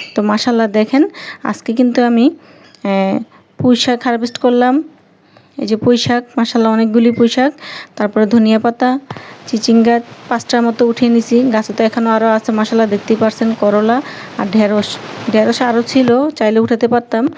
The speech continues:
তো ঢেঁড়সগুলো আর একটু বড় হবে, আর একটু বড় হোক। গতকালকেও আমি কিছু ঢেঁড়স হারভেস্ট করে নিছি।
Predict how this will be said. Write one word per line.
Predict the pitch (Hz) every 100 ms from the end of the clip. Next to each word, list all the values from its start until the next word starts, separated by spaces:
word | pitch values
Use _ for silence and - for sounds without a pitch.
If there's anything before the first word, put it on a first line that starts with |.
| - - _
তো | 220
ঢেঁড়সগুলো | 214 208 202 233 240
আর | 226
একটু | 214 -
বড় | 220 220
হবে, | 247 240 247
আর | 320 220
একটু | 208 226
বড় | 214 220
হোক। | 240 233 - - - _ 214
গতকালকেও | 208 240 233 226 233 233 233
আমি | 233 220
কিছু | 233 233
ঢেঁড়স | 214 208 214 - -
হারভেস্ট | - 202 208
করে | - 226
নিছি। | 226 226 240